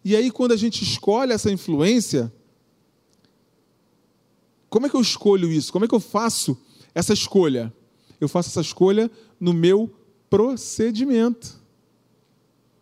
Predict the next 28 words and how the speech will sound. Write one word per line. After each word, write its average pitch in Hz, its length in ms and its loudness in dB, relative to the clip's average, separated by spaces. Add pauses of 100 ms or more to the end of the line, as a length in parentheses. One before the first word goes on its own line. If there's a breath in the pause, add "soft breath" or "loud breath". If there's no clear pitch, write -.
(360)
do 170 140 0
dia 180 200 -2
a - 20 0
dia. 262 360 0 (2500)
Diz 185 200 4
lá 151 300 2 (340)
que - 120 0
o 165 60 4
fruto 277 460 0
que - 60 -6
nós 196 160 0
recebemos, 175 500 0
o 175 60 0
kit, - 460 0 (160 loud breath)
o 196 120 0
combo 262 380 2
que 202 80 -2
nós 196 140 2
recebemos, 190 540 0 (220 soft breath)
tem 233 140 2
tudo 240 240 2
isso 226 140 -2
aí. 277 220 2 (2000)
Sabe 320 220 -2
aquela 202 160 0
caixa 180 260 -4
de 165 80 -4
ferramentas 147 680 -2